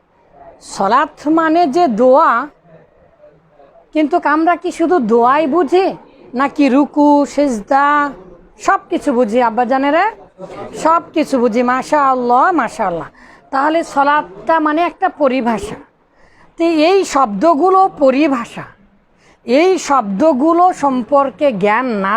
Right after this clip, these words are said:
থাকলে এই পরিভাষা সম্পর্কে জ্ঞান না থাকলে আমাদের মাথাটা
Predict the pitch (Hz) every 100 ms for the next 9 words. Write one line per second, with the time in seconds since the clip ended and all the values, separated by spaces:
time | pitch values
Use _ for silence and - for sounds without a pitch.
0 | 233 285 285 285 285 285 269 _ _ _
1 | _ 240 285 370 349 - 247 254 330 311
2 | 294 285 381 370 294 285 240 262 247 -
3 | 208 170 214 262 254 202 247 269 285 294
4 | 277 285 294 285 - _ _ - 247 262
5 | 285 247 311 226 226 262 294 302